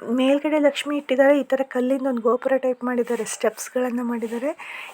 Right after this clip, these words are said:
ಏನೂ ಇಲ್ಲ, ಇದು ಹಿಂಗೆ ಸುಮ್ನೆ ಮೇಲೆ ಎತ್ತಿ ಬ-, ಹತ್ತಿ ಬಂದು ಒಂಥರ ಸರ್ಕಲ್ ಇದೆ, ಲಕ್ಷ್ಮೀ ಗೋಪುರ ಟೈಪ್ ಮಾಡಿ ಅಲ್ಲಿ ಒಂದು ಮೂರ್ತಿ ಇಟ್ಟಿದ್ದಾರೆ. ಇದು ಚೆನ್ನಾಗಿತ್ತು, ತುಂಬ ಗಾಳಿ ಇತ್ತು, ನೋಡ್ಲಿಕ್ಕೆಲ್ಲ ಸುತ್ತಲೂ ಭತ್ತ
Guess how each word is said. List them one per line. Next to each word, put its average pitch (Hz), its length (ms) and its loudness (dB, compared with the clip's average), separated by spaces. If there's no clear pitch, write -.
ಏನೂ 370 220 2
ಇಲ್ಲ, 349 200 0
ಇದು 254 240 -2
ಹಿಂಗೆ 247 220 0
ಸುಮ್ನೆ 254 320 -4
ಮೇಲೆ 247 380 0
ಎತ್ತಿ 226 280 -4
ಬ-, 247 320 2
ಹತ್ತಿ 220 240 -8
ಬಂದು 311 340 0
ಒಂಥರ 240 240 0
ಸರ್ಕಲ್ 254 420 0
ಇದೆ, 277 280 2
ಲಕ್ಷ್ಮೀ 269 440 0
ಗೋಪುರ 240 420 4
ಟೈಪ್ 247 260 -4
ಮಾಡಿ 277 300 -2
ಅಲ್ಲಿ 247 180 2
ಒಂದು 226 180 -2
ಮೂರ್ತಿ 240 400 -4
ಇಟ್ಟಿದ್ದಾರೆ. 190 520 -2
ಇದು 349 160 0
ಚೆನ್ನಾಗಿತ್ತು, 240 720 -4
ತುಂಬ 226 480 -2
ಗಾಳಿ 233 400 -2
ಇತ್ತು, 233 560 -4
ನೋಡ್ಲಿಕ್ಕೆಲ್ಲ 233 640 -4
ಸುತ್ತಲೂ - 540 -2
ಭತ್ತ 233 360 -6